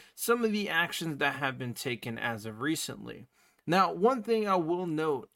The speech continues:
is, as a person, mental wellness is important. Every person should take care of their mental wellness, mental health.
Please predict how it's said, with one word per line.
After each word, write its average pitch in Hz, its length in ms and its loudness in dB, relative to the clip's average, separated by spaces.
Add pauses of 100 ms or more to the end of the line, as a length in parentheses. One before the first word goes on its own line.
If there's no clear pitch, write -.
is, 143 480 -2 (560)
as 175 200 8
a 175 80 4
person, 202 840 0 (460)
mental 180 540 0
wellness 147 500 -2
is 131 280 -6
important. 120 600 -10 (840)
Every 151 320 4
person 147 500 -2
should 135 260 -8
take 131 280 -6
care 123 240 -4
of 117 100 -8
their 120 160 -6
mental 113 400 -6
wellness, 165 540 -6
mental 120 320 -8
health. - 360 -6